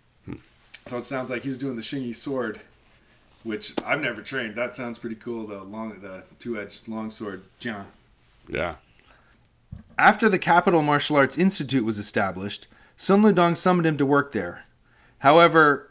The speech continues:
Speaker 2: Master Jin viewed his own work, his own art as only a minor achievement,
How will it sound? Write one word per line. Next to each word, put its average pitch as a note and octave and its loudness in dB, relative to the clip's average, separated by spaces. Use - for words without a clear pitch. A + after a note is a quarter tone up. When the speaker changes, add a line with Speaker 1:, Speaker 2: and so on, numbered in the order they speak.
Speaker 2:
Master E3 4
Jin C#3+ 0
viewed C#3+ 2
his C3+ 0
own D3+ 0
work, C3 2
his C#3 0
own D#3+ 4
art C3 4
as B2 0
only D#3 0
a C3 0
minor A#2 0
achievement, G2+ -6